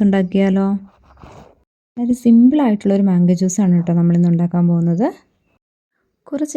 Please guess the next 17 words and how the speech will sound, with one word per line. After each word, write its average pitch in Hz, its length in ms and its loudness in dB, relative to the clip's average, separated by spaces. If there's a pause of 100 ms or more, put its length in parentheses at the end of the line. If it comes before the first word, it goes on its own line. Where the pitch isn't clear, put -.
ഇൻഗ്രീഡിയൻസ് 196 600 -4
മാത്രം 170 380 -4
മതി. 175 200 -6 (800)
അപ്പം 294 200 -2
നമുക്ക് 208 280 2
റെസിപ്പിയിലേക്ക് 202 640 0
പോകാം. 180 320 -4 (1040)
അപ്പം - 240 -4
നമ്മുടെ 220 260 0
ചാനൽ 208 360 0
ആദ്യമായിട്ട് 220 480 -2
കാണുന്നതെങ്കിൽ 185 560 -2 (160)
എല്ലാവരും 190 400 -2
ഒന്ന് 202 180 -2
സപ്പോർട്ട് 180 360 -6
ചെയ്യണം 170 280 -2
കേട്ടോ. 196 200 -4